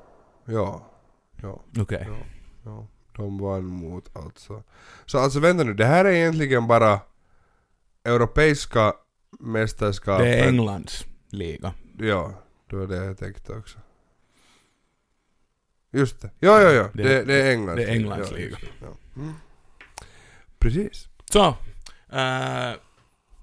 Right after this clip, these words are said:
Speaker 2: N F L var New England Patriots.
Speaker 1: Mhm.
Speaker 2: N-, N B A, Boston Celtics. Eh, N H L var så här, Minnesota Wild, som aldrig
Speaker 1: Japp.
Speaker 2: har vunnit någonting.
Speaker 1: Japp.
Speaker 2: Och
Speaker 1: Japp.
Speaker 2: Premier League, så Manchester City.
Speaker 1: Det som vi ännu skulle kunna ta är att vi skulle kunna ta världsmästerskapen i ishockey.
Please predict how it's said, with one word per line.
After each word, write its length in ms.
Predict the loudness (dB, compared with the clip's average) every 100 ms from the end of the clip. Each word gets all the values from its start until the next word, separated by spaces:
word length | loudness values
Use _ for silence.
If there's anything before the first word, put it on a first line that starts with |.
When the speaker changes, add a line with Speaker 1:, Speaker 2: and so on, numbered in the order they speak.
| _ _ -10
Speaker 2:
N 200 | -8 -6
F 140 | -6
L 320 | -4 -2 -4 -10 -18 -20 -20
var 560 | -12 -8 -6 -8 -12 -14
New 240 | -8 -4 -4
England 200 | -6 -6
Patriots. 500 | -6 -6 -8 -8 -12 -14 -20 _ _ _ -20 _ _ -12
Speaker 1:
Mhm. 180 | -4 0
Speaker 2:
N-, 120 | 2
N 200 | 2 2
B 160 | 0 -4
A, 260 | 0 0 0
Boston 440 | 2 2 2 -8
Celtics. 680 | -6 -2 -2 -4 -8 -10 -20 -20 _ _ _ _ -16
Eh, 220 | -6 -4 -4 -2
N 180 | 0 2
H 220 | 2 4
L 200 | 2 2
var 100 | -2
så 100 | -4
här, 100 | -4
Minnesota 420 | -4 -6 -6 -6 -4 -4
Wild, 120 | -4 -6
som 120 | -6
aldrig 220 | -6 -6
Speaker 1:
Japp. 80 | -4
Speaker 2:
har 80 | -4
vunnit 180 | -2
någonting. 500 | -2 -4 -4 -6 -6 -4
Speaker 1:
Japp. 280 | -8 -6 -10 -10
Speaker 2:
Och 240 | -8 -4 -2
Speaker 1:
Japp. 480 | -2 -2 -4 -6 -8 _ _ _
Speaker 2:
Premier 340 | -2 0 0 -4
League, 300 | -4 -6 -8
så 220 | -8 -6
Manchester 460 | -6 -6 -8 -10
City. 240 | -10 -10 -4
Speaker 1:
Det 120 | -2
som 140 | 0 0
vi 100 | 0
ännu 140 | 0
skulle 140 | -4 -4
kunna 220 | -2 -2
ta 320 | -2 -2 -2
är 80 | -6
att 80 | -10
vi 140 | -10
skulle 140 | -10 -10
kunna 60 | -10
ta 580 | -6 -4 -2 -4 -6 -10
världsmästerskapen 1040 | -4 -4 -4 -8 -6 -6 -4 -4 2 2
i 140 | 2 -4
ishockey. 440 | -6 -10 -12 -20